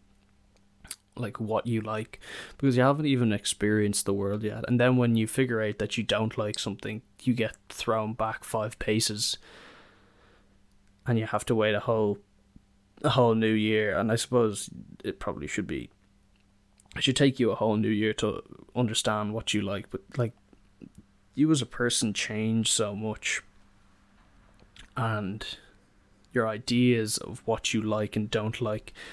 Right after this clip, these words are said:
constantly morph in and out and reshape and resize, and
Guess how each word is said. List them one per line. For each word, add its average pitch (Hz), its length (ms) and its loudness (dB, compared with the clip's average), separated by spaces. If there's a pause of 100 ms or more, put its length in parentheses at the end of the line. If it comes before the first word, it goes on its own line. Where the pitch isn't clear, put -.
(800)
constantly 113 800 0 (120)
morph 113 640 0 (120)
in 113 160 0
and 101 140 -2
out 104 340 -2
and 92 240 -10 (100)
reshape 110 640 0
and 95 200 -8
resize, 104 680 -2
and - 120 -14